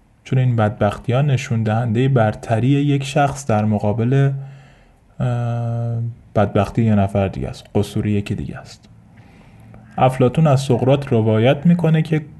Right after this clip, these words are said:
گفته تجاهل از ویژگی اصلی مسخرگی است، اینکه یکی خودشو به حماقت بزنه،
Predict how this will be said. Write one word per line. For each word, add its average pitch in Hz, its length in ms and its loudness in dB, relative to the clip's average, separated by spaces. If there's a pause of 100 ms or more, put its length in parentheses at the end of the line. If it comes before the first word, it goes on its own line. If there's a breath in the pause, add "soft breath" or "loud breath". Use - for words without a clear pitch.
(220)
گفته 117 400 -4
تجاهل 131 920 2 (420)
از 120 260 0
ویژگی 117 800 2
اصلی 139 760 0
مسخرگی 104 720 0
است، - 280 -18
اینکه 120 200 -6
یکی 104 220 -6
خودشو 101 360 -6
به 110 100 -4
حماقت 101 580 -2
بزنه، 95 400 -4